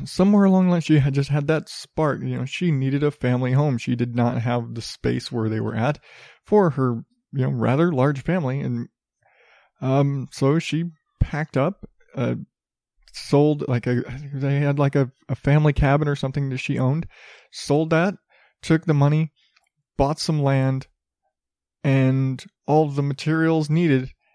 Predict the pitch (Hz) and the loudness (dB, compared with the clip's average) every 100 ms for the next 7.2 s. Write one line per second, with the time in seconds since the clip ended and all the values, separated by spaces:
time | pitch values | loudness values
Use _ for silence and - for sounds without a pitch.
0 | _ - 120 117 - _ - 147 180 - | _ -4 -2 -2 -8 _ -4 -2 -2 -2
1 | 165 170 190 196 - 240 139 120 - - | -2 0 0 -2 -2 0 0 -2 -10 -20
2 | - _ _ _ _ _ _ _ _ _ | -20 _ _ _ _ _ _ _ _ _
3 | 143 123 - 143 190 - - 139 156 185 | -16 -6 2 2 2 -6 -12 -2 0 0
4 | 175 208 143 120 - - - _ _ _ | 0 2 2 -2 -8 -18 -20 _ _ _
5 | _ - 151 185 214 214 - 123 104 _ | _ -8 -2 2 2 0 2 0 0 _
6 | 185 196 165 127 - 156 165 151 147 147 | 2 2 2 -2 0 0 2 0 0 0
7 | 139 | -2